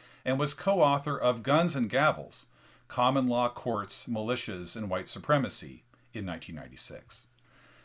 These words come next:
In Chicago, he worked as the director of the Building Democracy Initiative, where he reported on white power music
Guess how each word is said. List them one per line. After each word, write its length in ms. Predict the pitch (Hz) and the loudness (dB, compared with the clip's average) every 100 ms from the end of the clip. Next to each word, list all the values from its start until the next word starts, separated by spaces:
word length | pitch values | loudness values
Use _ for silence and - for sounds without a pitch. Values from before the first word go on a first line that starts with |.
| _ - | _ -8
In 120 | 120 | -4
Chicago, 560 | 120 127 - 170 156 131 | -2 -2 4 4 4 0
he 120 | 135 | -2
worked 340 | 113 131 127 123 | 0 0 0 -4
as 120 | 107 | -6
the 80 | 110 | -4
director 580 | 117 127 127 139 135 | 4 4 4 0 -2
of 280 | - 113 98 | 0 -2 -2
the 100 | 110 | -4
Building 400 | 101 147 143 135 | 0 0 2 0
Democracy 640 | 120 117 147 143 - 107 82 | 0 2 2 0 -4 -4 -6
Initiative, 500 | 80 - 85 87 95 | -6 -8 -10 -8 -2
where 180 | 113 | -2
he 220 | 107 127 113 | -2 -2 -2
reported 560 | 107 107 - 156 151 | -2 -6 -2 -2 0
on 180 | 117 104 | 0 2
white 300 | 107 131 - | 2 0 -2
power 400 | - 131 127 123 | 0 2 4 2
music 480 | 110 151 107 101 | 0 0 -2 -6